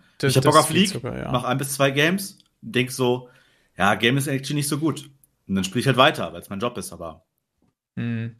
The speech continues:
Speaker 2: wenn ich, wenn ich das nicht machen müsste, beziehungsweise muss ich das theoretisch nicht machen, aber wenn ich halt, wenn ich meine Ze-, wenn ich meine Zeit anders werten würde, weil ich halt einen normalen Job habe,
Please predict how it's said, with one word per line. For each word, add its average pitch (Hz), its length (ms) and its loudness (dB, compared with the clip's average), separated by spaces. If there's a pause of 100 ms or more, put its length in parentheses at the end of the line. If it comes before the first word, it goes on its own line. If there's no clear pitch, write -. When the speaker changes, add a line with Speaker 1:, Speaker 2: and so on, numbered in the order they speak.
(340)
Speaker 2:
wenn 101 100 -4
ich, - 260 -8 (580)
wenn 101 80 -4
ich 95 80 -4
das 98 120 -10
nicht 98 160 -8
machen 95 260 2
müsste, 123 380 2
beziehungsweise 98 600 0 (1500)
muss 135 120 8
ich 135 60 4
das 95 100 -2
theoretisch 87 240 -8
nicht 87 120 -10
machen, 98 460 -4 (220)
aber 101 160 6
wenn 104 100 4
ich 110 140 0
halt, 98 320 0 (140)
wenn 104 340 -2
ich 104 120 -4
meine 101 140 4
Ze-, - 260 0
wenn 117 80 2
ich 104 80 2
meine 107 160 0
Zeit 143 300 2
anders 113 360 -4
werten 120 420 0
würde, 107 340 -2 (880)
weil 104 100 0
ich 98 100 -4
halt 95 100 0
einen 98 100 2
normalen 107 240 6
Job 131 200 2
habe, 92 320 0